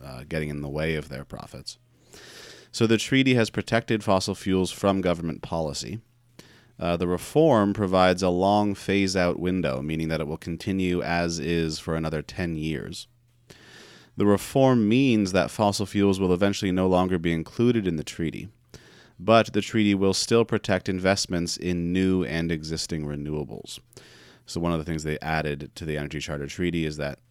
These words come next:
investments in renewables will be protected. Uh, Paul de Klerk of Friends of the Earth is quoted in Euractiv as saying, quote,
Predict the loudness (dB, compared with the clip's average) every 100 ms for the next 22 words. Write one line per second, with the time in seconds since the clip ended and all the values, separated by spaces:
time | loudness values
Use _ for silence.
0 | _ -10 -4 -4 -4 -8 -8 -8 -6 -6
1 | -6 -6 -8 -8 -12 -16 _ _ _ _
2 | -6 -4 -2 -6 -8 -8 -10 -8 -14 -16
3 | _ _ _ _ _ _ -8 -4 -4 -6
4 | 2 4 6 2 0 2 2 2 -2 -2
5 | 0 0 -2 -4 -4 -2 -2 -2 -6 -2
6 | 0 2 2 0 0 0 0 -4 -6 -8
7 | -6 -6 -4 -4 -4 -2 -2